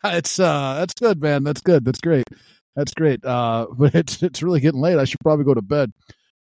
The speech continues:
"Well, yeah, maybe I should sleep on the couch tonight." <laughs> "No, I don't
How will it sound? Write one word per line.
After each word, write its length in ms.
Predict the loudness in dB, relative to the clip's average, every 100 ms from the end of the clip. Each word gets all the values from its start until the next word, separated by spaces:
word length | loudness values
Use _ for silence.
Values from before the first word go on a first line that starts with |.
| _
"Well, 720 | 4 6 4 0 -2 -2 -4 _ _ _ _ _ 0
yeah, 160 | 2
maybe 200 | 4 2
I 100 | 4 4
should 180 | 2
sleep 260 | -4 -2 0
on 100 | -2
the 80 | 0
couch 280 | 2 2 -2
tonight." 320 | -4 -4 0
<laughs> 40 |
"No, 120 | 2
I 20 | 2
don't 640 | 0 -4 -10 -12 -14 -20